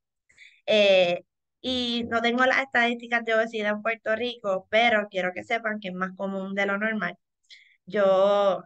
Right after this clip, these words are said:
anterior a trabajar en Alivia, trabajaba para Fresenius Medical Care, eh, dirigiendo seis centros de diálisis.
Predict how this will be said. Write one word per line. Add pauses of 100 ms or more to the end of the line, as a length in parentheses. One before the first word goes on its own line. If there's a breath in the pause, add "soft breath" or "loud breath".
anterior
a
trabajar
en
Alivia,
trabajaba
para
Fresenius
Medical (100)
Care, (420 soft breath)
eh,
dirigiendo
seis
centros
de
diálisis.